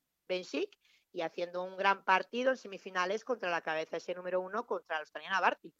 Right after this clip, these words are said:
Seis cuatro, seis tres, pero vamos, en un partido, vamos, que muy contentos por, por esta participación, bueno, por estos gran resultados de Paula Badosa, que se mete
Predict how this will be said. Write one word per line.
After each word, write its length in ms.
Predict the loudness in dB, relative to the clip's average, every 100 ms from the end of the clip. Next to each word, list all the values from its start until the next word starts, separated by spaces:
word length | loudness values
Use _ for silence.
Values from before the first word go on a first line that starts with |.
| -20
Seis 240 | -6 -6 0
cuatro, 260 | 0 0
seis 220 | -2 -4
tres, 260 | 4 4 6
pero 180 | 2 2
vamos, 240 | 0 -2
en 100 | -8
un 100 | -10
partido, 460 | -4 -4 -2 -2 0
vamos, 220 | 0 -2
que 340 | -4 -4 -4 -10 _ _ _
muy 120 | -6
contentos 540 | -4 0 0 2 2
por, 520 | 4 4 4 2 -6 -14 _ _ _
por 100 | -4
esta 220 | -2 2
participación, 840 | 2 2 -4 0 0 0 -4 -4
bueno, 180 | -4 -4
por 140 | -2 -8
estos 260 | -4 -4
gran 220 | 2 2
resultados 400 | 2 -8 2 4
de 100 | 4
Paula 460 | 4 4 4 4 2
Badosa, 300 | 2 0 -2
que 100 | -2
se 140 | -4
mete 360 | -8 -6 -4 -4